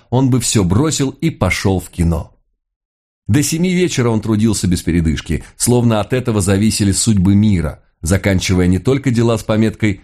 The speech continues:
«в работе», но и старые, ждавшие неделями, а то и месяцами и не имевшие при этом никакой важности.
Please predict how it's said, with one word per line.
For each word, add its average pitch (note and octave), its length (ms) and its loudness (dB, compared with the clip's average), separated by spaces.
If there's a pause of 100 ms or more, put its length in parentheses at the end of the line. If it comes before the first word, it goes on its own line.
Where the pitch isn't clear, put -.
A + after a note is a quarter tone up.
«в F2+ 140 2
работе», F#2+ 720 0 (220)
но C3+ 160 2
и D#3 100 0
старые, F2+ 720 -2 (100)
ждавшие F#2+ 520 0
неделями, F2 720 0 (100)
а G2+ 120 0
то C#3+ 140 0
и B2 100 0
месяцами A#2 800 -2 (100)
и C#3 100 4
не C#3+ 260 2
имевшие A2+ 520 0
при F2+ 220 0
этом F2 360 0 (120)
никакой F#2 880 0
важности. - 800 -6